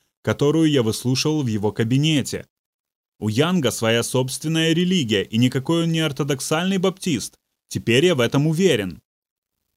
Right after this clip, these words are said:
Религия меня не интересует, это ложь и тайна, покрытая мраком. И он уверял меня,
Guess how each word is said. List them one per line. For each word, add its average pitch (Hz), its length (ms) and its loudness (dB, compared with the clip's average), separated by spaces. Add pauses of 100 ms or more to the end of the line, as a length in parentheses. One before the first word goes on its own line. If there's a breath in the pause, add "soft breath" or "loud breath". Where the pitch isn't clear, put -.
Религия 113 540 2
меня 110 300 2
не 107 140 2
интересует, 107 920 -2
это 113 240 -2
ложь 113 260 0
и 117 60 0
тайна, 175 420 0
покрытая 131 520 0
мраком. 113 640 0 (440)
И 110 140 4
он 117 160 4
уверял 113 440 2
меня, 110 300 0